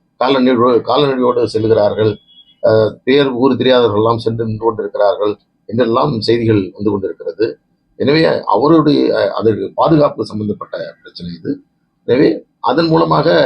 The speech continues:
இது எப்படி அங்கே வந்தது, இதுவும் மிகப்பெரிய ஒரு, அவருடைய இல்லம் அது.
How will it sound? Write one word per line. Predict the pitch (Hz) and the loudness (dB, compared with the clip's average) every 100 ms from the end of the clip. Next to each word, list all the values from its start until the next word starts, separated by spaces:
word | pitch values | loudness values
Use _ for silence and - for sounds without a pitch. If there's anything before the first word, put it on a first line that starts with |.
| 101 | 2
இது | 123 160 | 2 2
எப்படி | 185 - 190 185 | 2 0 2 2
அங்கே | 143 151 | 2 2
வந்தது, | 131 127 143 123 104 - _ _ - | 2 2 2 2 0 -6 _ _ -6
இதுவும் | 131 220 190 135 110 | 2 2 4 0 0
மிகப்பெரிய | 113 143 151 143 | -2 0 4 4
ஒரு, | 120 95 90 - - - _ _ _ _ _ | 4 0 -4 -6 -14 -18 _ _ _ _ _
அவருடைய | 104 113 120 | 2 2 4
இல்லம் | 120 151 135 | 4 4 2
அது. | 107 | 2